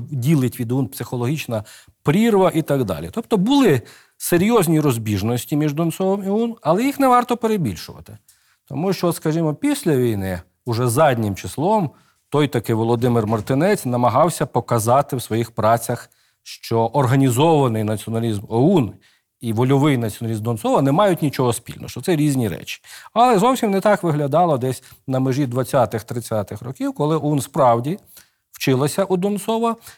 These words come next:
І тут треба ще провести розрізнення. Ну, оун не була монолітною. І якщо представники оун в еміграції скептично ставилися до Донцова,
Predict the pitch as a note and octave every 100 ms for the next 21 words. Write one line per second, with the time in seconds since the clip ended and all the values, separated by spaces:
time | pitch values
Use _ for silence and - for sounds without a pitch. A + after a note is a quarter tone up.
0 | _ G3 C4 - _ A3+ A3 G#3 G3+ G3
1 | F#3+ F#3 F#3 F3+ E3+ A#2 F#2+ G2+ G#2+ C#3+
2 | E3 G#3+ G3 G3 F#3+ F3+ F3 D3+ F#2+ -
3 | D#2+ E2+ G#2+ B2 B2+ - C#3+ C#3 - C#3+
4 | C#3+ - D3 - _ _ C#3+ D#3+ D#3+ B2
5 | B2+ C3+ A#2 C#3 G#2+ - - E2+ - E3+
6 | D#4+ D4+ D#3 - G#2+ F#2 F2+ G2 G#2+ A2
7 | G#2+ G2+ F#2 E2